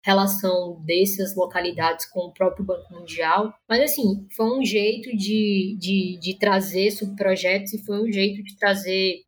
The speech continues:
dois estados como Bahia e Ceará, que se articulam internacionalmente de uma maneira muito bem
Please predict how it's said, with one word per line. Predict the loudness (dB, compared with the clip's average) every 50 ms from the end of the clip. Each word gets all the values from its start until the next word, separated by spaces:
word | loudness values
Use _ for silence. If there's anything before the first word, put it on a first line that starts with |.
| _
dois | -4 0 2 2 2 2 0
estados | -4 -6 -4 -2 0 2 2 2 0 -2 -6 -8
como | -8 -8 -8 -8 -8 -6
Bahia | -4 -2 -2 -2 -4 -6
e | -8
Ceará, | -8 -4 -2 0 2 2 2 0 0
que | -2 -4
se | -8 -4 2 4 6 6
articulam | 6 4 0 -8 -8 -4 -2 0 0 0
internacionalmente | 0 0 -2 -2 -2 -2 -4 -4 -4 -4 -4 -4 -6 -8 -8 -6
de | -4
uma | -2 -2
maneira | -2 0 0 0 0 0 0 0
muito | -2 -2 -2 -4 -2 2
bem | 2 4 4 2 0